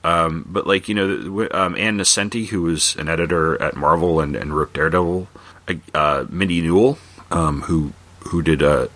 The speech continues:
who did a number of things at D C. So they're, and,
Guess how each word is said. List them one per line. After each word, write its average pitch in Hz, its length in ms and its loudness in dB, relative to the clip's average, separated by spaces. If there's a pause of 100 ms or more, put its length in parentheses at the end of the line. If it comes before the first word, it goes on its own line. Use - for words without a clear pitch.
(220)
who 82 300 -6
did 78 320 -4
a 73 40 -6
number 76 240 -4
of 76 80 -4
things 76 240 -6
at 73 60 -10
D 73 160 -4
C. 76 240 0
So - 160 -4
they're, 104 300 -2 (760)
and, 98 180 0